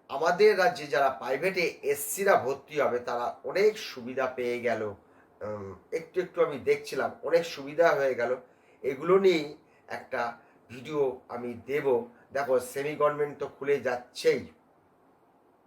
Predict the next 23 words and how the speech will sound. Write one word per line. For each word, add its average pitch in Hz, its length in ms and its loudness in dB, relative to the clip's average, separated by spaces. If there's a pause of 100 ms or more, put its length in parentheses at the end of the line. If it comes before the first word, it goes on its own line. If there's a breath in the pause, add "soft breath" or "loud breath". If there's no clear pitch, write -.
(640 soft breath)
সেমি 143 240 -2
গভর্নমেন্টগুলো 151 460 4
খুলেই 151 320 0
যাচ্ছে। 113 400 4
ওই 123 180 -6 (120)
আগের 151 400 2
কাট 135 220 -2
অফটা - 460 -2
আর 143 500 6
কোনো 127 440 -2
কাজে 117 520 -6
লাগছে 107 440 -6
না, 101 260 -10 (200)
অনেক 220 480 6
নম্বর 127 320 -2 (200)
সেমি 120 200 -8
গভর্নমেন্টে 107 520 -8
কমে 101 200 -10
যাবে। 95 240 -10 (340 soft breath)
তোমরা 123 280 -2
মোটামুটি 139 600 -2
ধরে 117 280 -4
নাও, 110 260 -2